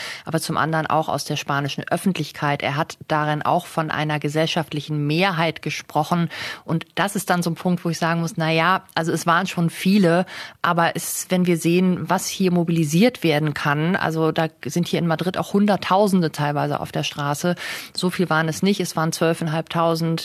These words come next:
ähm, Anhänger der Sozialisten am Samstag vor der Parteizentrale. Es waren jetzt noch mal ein paar Tausend in Madrid gestern, die sich dann für den Schutz der Demokratie oder aus Liebe zur Demokratie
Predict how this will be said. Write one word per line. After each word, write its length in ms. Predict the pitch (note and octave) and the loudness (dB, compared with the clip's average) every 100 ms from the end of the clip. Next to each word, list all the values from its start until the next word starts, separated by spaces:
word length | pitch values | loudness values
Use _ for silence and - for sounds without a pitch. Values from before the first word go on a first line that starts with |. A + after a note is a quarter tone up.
| F3 | -6
ähm, 420 | G1+ E3 E3 D#3+ - | -2 0 0 0 0
Anhänger 360 | E3 D3+ D#3+ | 0 2 2
der 100 | D#3 | 0
Sozialisten 560 | D3+ D3 D#3 F#3+ - - | 0 -2 0 0 -2 -4
am 140 | - | -2
Samstag 500 | D#3+ D#3+ D#3+ - D3 | 0 0 -2 -4 -6
vor 180 | - E3 | -4 -4
der 100 | D#3+ | -2
Parteizentrale. 840 | - - E3 F3 E3 D#3 - D3+ D#3+ | -4 -2 -2 0 -4 -4 -2 -2 -2
Es 140 | - | -4
waren 160 | D#3+ D#3+ | -2 -2
jetzt 160 | D3+ | -2
noch 140 | F3+ - | -2 0
mal 120 | D#3+ | -2
ein 80 | D#3 | -2
paar 140 | D#3+ | -4
Tausend 400 | - D3+ D#3 D#3 | -4 -2 -2 -2
in 120 | - D#3+ | -2 -2
Madrid 340 | D3 - D3+ | -2 -4 -4
gestern, 420 | E3+ E3 D#3+ D#3 | -4 -2 -2 -2
die 100 | D3+ | -2
sich 200 | D#3 D3+ | -4 -4
dann 200 | - D3+ | -4 -4
für 140 | - D#3+ | -4 -4
den 220 | D#3 D3+ | -2 -4
Schutz 300 | - E3+ - | -4 -6 -4
der 120 | D#3+ | -4
Demokratie 640 | D#3 D3+ - D3 - G3 | -4 -4 -6 -6 -2 -2
oder 180 | D#3 C3+ | 0 -2
aus 180 | - - | -4 -4
Liebe 360 | D3+ F#3 G#3 | 0 2 2
zur 160 | - E3 | 0 -2
Demokratie 720 | D#3 D3+ D3 D3 - G3+ | -2 -2 -4 -10 -2 0